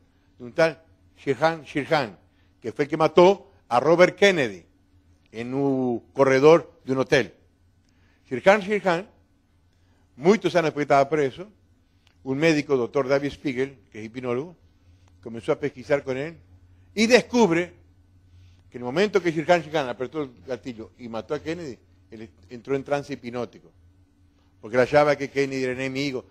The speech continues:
Entonces, y él repetía, escribía, "Es un enemigo, maté a un enemigo, soy un héroe, soy un héroe".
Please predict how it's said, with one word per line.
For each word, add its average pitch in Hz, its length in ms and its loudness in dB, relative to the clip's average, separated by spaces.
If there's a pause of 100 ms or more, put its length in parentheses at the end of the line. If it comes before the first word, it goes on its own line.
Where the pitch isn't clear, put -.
Entonces, 185 300 -8 (240)
y 135 80 -2
él 147 80 2
repetía, 151 440 0
escribía, 135 460 2 (640)
"Es 110 60 -20
un 120 80 -8
enemigo, 123 340 -2
maté 110 220 -4
a - 20 0
un 120 60 -4
enemigo, 120 340 -4
soy 123 160 -4
un 131 80 -2
héroe, 127 300 4
soy 117 120 -8
un 117 60 -6
héroe". 120 280 -2